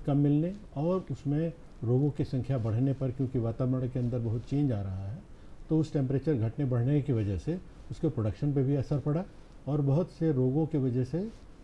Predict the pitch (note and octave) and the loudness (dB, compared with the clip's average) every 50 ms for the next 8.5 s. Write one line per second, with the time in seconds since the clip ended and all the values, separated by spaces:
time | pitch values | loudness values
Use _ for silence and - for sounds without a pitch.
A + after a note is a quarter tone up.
0 | - C#3+ B2+ - - B2 A2+ G#2 B2 B2 A#2+ A#2 C#3+ F#3+ A3 A#3 - - - - | -4 -4 -4 -2 0 0 0 2 2 2 2 2 2 0 -2 -4 -10 -12 -2 2
1 | D#3 C#3 C#3+ B2 G2+ F#2 F2 E2 D#2 D#2 - - - - - - - - - - | 4 6 6 6 4 2 0 -2 -4 -6 -10 -16 -20 -20 -20 -20 -20 -20 -20 -20
2 | - - - - - - - - - - F#3 D3+ - D3 C#3 B2 C3 C3 A#2 - | -20 -20 -20 -18 -20 -20 -18 -14 -6 -4 -4 0 0 2 2 2 2 0 0 -2
3 | - B2 A2 - - C3 C3 A2 G2+ A2+ A2 A2 F#2 F2+ G2 A#2 C3 E3+ G#3 G#3+ | -4 -6 -6 -4 -4 -4 -4 -2 -2 -2 -2 -2 -2 -2 -2 0 0 0 -2 -4
4 | - - - - - - - - - G#2+ G#2 A#2+ F3+ G3 D3+ E3+ - C#3 B2+ A#2+ | -8 -14 -18 -18 -18 -18 -18 -10 -6 -4 0 2 4 4 4 4 4 4 4 4
5 | A2 G#2+ A2 A2 B2 D3 E3 C#3+ A#2+ B2 A#2+ - - B2 - - A#2 A2+ C3 C3 | 4 4 2 2 0 -2 -4 -2 0 0 0 0 -2 -4 -2 0 0 0 0 0
6 | C3 A#2+ G#2+ G2+ G2+ G2 F2+ - D3+ E3 D3 B2 C3+ E3 F#3+ F3+ B2+ - D#2+ G#2+ | 0 0 0 0 -2 -4 -4 -4 -4 -2 -2 0 0 0 0 -2 -2 -2 -2 -2
7 | A2 A2 A#2 G#2+ G2 G2+ G#2 G#2+ C#3+ E3+ D3+ B2 - - G2 F#2 F2 - - - | 0 0 0 0 0 -2 -2 -2 -2 -2 -2 -4 -4 -4 -6 -6 -6 -8 -10 -14
8 | - - - - - - - - - | -12 -12 -10 -10 -10 -10 -12 -14 -14